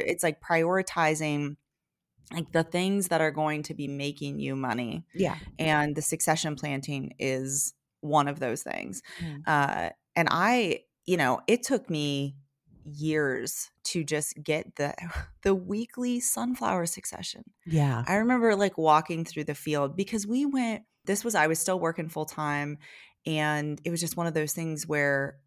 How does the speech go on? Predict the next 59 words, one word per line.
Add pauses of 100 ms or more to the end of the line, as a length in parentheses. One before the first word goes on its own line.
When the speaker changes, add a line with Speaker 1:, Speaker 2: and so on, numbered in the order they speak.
(300)
Speaker 1:
it's
like,
"Okay,
yeah,
yeah,
yeah,
we'll
get
it.
We'll, (180)
you
know,
get
the,
get
'em
in
the
ground,"
and
then
you
don't. (100)
Speaker 2:
Right.
Speaker 1:
Something
else. (320)
It's
like,
"Oh,
yeah,
shoot,
Speaker 2:
Mm-hmm.
Speaker 1:
lilies,
this,"
and
we
were
just (440)
kind
of,
like,
always
putting
out
fires,
and (760)
we,
I,
we
had
a
month (140)
gap
in
the
middle
of
the
summer